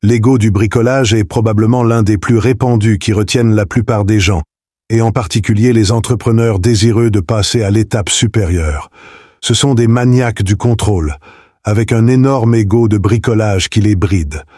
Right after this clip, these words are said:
Alors commentez ci-dessous, soyez honnête. Combien de ces treize égos nuisibles à l'enrichissement possédez-vous ?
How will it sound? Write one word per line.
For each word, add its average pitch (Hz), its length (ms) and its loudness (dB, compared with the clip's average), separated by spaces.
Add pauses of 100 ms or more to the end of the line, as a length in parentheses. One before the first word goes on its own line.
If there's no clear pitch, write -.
(420)
Alors 113 280 0
commentez 135 500 0
ci-dessous, 110 600 0 (460)
soyez 127 500 0
honnête. 107 540 -2 (420)
Combien 139 400 0
de 123 120 2
ces 110 200 -2
treize 127 400 0
égos 117 320 2
nuisibles 110 680 2
à 101 100 -2
l'enrichissement 107 800 0
possédez-vous ? 113 720 0